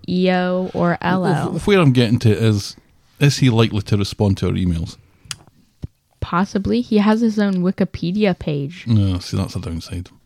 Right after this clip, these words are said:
Speaker 1: On, like, the actual Wik-, Wikipedia and spongebob dot fandom dot com.
Speaker 2: Mm-hmm.
Speaker 1: And Sam Henderson, I M D, lowercase b.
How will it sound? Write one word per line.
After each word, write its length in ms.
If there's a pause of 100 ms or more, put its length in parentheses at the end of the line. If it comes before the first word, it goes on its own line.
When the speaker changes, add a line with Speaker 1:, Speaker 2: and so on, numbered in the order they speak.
(320)
Speaker 1:
On, 220
like, 220
the 200 (140)
actual 580
Wik-, 460
Wikipedia 920 (260)
and 320
spongebob 680
dot 240
fandom 340
dot 220
com. 360
Speaker 2:
Mm-hmm. 260 (600)
Speaker 1:
And 400 (300)
Sam 580
Henderson, 1300
I 380
M 400
D, 520 (280)
lowercase 1000
b. 560